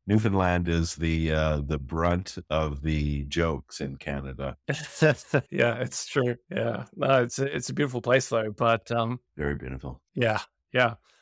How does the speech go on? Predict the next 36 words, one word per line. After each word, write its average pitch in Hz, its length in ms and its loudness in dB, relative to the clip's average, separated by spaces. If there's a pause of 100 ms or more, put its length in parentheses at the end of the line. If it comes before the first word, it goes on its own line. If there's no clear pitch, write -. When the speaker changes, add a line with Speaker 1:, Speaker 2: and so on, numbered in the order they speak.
Speaker 2:
Before 151 220 4
we 156 100 8
get 143 220 2
bogged 131 240 6
down 127 440 6
in, 123 160 0
in, 120 380 -2
in 120 260 0
talking 123 400 0
geography, 117 760 0 (440)
uh, 123 300 4
let's 139 240 2
talk 131 240 4
farm 120 240 4
to 107 80 -2
fork. 110 420 -2 (280)
So, 135 560 4 (360)
would 165 160 2
you 240 60 6
be 277 60 6
able 247 140 6
to 151 60 2
tell 143 280 6
us 127 280 2
a 143 80 4
little 147 280 4
bit 143 100 4
about 135 320 2
the 104 60 -12
history 120 1000 0 (100)
of 117 360 0 (180)
Neolithics 117 1040 0
and 117 260 0
what 131 200 -4
solutions 117 760 -2
a-, - 160 -6